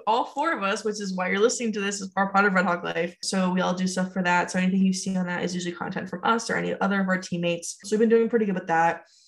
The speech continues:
And I'm also a social media ambassador <laughs> for Montclair State Youth. So some TikToks that you may have seen on the account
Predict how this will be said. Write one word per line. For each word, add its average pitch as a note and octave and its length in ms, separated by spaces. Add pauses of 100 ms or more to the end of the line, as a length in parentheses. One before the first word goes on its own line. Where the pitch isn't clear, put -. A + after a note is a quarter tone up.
(280)
And F#3+ 440
I'm G3 160
also G3+ 360
a G3 120
social G3 240
media D#4 260
ambassador B3 520
<laughs> - 0
for C#4+ 140
Montclair G#3 440
State F3 280
Youth. A3 320
So F3+ 160
some F#3 180
TikToks B3 460
that A3+ 100
you G#3+ 80
may G#3 120
have G3+ 180
seen G3 240
on F3+ 160
the F3 320
account F3+ 400